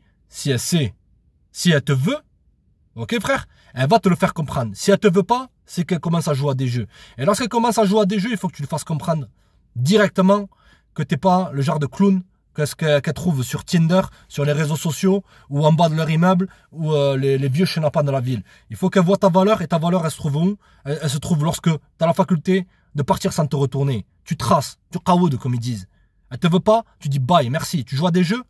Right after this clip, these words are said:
bye, merci. Et regarde l'effet que ça va faire, ça va faire un effet aphrodisiaque. Mais je te garantis, si tu reprends ces femmes-là,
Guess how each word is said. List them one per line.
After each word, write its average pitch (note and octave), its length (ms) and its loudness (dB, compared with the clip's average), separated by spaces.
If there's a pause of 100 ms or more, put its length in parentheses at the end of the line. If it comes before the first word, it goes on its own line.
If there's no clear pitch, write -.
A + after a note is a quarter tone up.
bye, C#3 360 0
merci. C#3 360 -4 (240)
Et C3 60 -6
regarde G3+ 260 2
l'effet G3+ 200 2
que - 60 -2
ça G3 80 2
va F#3 100 4
faire, F3 200 -2
ça D3+ 100 -2
va D3+ 60 2
faire E3 160 -4
un E3 100 0
effet F3 180 -2
aphrodisiaque. D#3+ 680 -2 (340)
Mais B2+ 100 -4
je - 60 -6
te F#3 60 0
garantis, G#3 460 2 (640)
si - 120 -8
tu G#3+ 100 -2
reprends G#3+ 280 4
ces G#3 100 -2
femmes-là, G#3+ 400 2